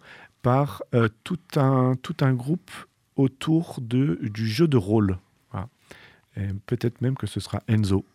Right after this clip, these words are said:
notre star locale du jeu de rôle, qui sera présent pour, euh, euh, driver tout ça. Voilà.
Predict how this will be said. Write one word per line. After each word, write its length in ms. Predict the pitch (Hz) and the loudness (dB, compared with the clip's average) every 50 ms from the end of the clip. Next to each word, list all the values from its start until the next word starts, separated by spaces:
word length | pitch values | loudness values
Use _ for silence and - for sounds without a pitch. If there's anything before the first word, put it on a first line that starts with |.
| _ - - - - _ _ _ _ - | _ -20 -20 -20 -20 _ _ _ _ -8
notre 320 | 98 92 95 - - - | -6 -6 -6 -8 -8 -8
star 340 | 87 - - - 107 95 95 | -8 -6 -4 -2 -2 0 0
locale 520 | 98 98 90 - - 101 98 101 101 104 123 | 0 0 0 0 0 2 2 2 2 0 -2
du 120 | 120 98 95 | -6 -6 -4
jeu 120 | 98 104 | -2 -2
de 80 | 92 92 | 0 0
rôle, 200 | 90 101 110 123 | 2 0 0 0
qui 200 | - - - - | -2 -8 -12 -10
sera 180 | - - 107 | -8 -6 -6
présent 360 | 95 - - 95 90 95 101 101 | -4 -2 0 0 2 2 0 0
pour, 280 | - - 92 85 90 | -2 -4 -4 -4 -4
euh, 140 | 92 90 90 87 - - - - - - - - - - - - - - | -4 -4 -4 -6 -8 -12 -18 -20 -20 -20 -20 -20 -20 -20 -20 -12 -6 -4
euh, 480 | 87 92 95 92 95 95 95 98 98 95 | -2 -2 -2 -2 -4 -6 -6 -6 -6 -8
driver 920 | 95 95 95 - 98 101 104 107 104 98 95 98 110 113 113 113 117 117 | -8 -4 -2 0 2 4 4 4 4 2 4 4 6 6 6 6 6 4
tout 140 | - - 110 | 2 0 -4
ça. 200 | - - 101 - - _ _ - | -4 -4 -6 -8 -10 _ _ -6
Voilà. 220 | 107 90 - 110 | -6 -6 -6 -8